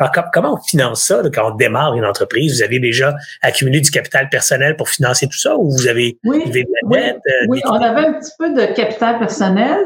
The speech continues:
Speaker 2: mais on avait, euh, mais tu sais, à un moment donné, on, on avait nos actifs en garantie, là. <laughs> Nos actifs personnels.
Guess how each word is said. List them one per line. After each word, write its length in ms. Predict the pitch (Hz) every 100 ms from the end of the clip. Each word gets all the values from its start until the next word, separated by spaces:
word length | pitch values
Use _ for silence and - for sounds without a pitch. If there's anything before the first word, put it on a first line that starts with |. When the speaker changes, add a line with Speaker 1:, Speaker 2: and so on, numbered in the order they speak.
| 233
Speaker 2:
mais 360 | 190 208 254 302
on 220 | 233 185
avait, 640 | 180 170 185 208 220 226
euh, 380 | 208 185 160 160
mais 100 | 156
tu 60 | 165
sais, 120 | 359
à 40 | 381
un 20 |
moment 220 | 175 175
donné, 360 | 175 190 240 185
on, 200 | 156 151
on 540 | 156 151 156 156 165
avait 320 | 160 170 208
nos 180 | 220 202
actifs 260 | 190 - 233
en 100 | 233
garantie, 640 | 226 233 233 - - 302
là. 160 | 294 320 - - - - -
<laughs> 1080 | 294 - - - - - 294 320 311 294 -
Nos 200 | 277 233
actifs 320 | 247 - 226
personnels. 680 | 233 - 247 214 190 208